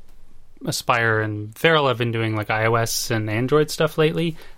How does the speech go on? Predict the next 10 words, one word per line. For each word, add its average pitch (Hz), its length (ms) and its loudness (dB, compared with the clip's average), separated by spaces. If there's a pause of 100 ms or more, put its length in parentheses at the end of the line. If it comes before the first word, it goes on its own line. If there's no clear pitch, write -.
(120)
I 113 40 -2
can't 110 260 -2
blame 123 240 4
them, 127 160 2
it's 113 100 -2
a 120 60 0
big 110 160 -2
market, 120 420 0
but 113 200 -4 (440)
as 104 420 -2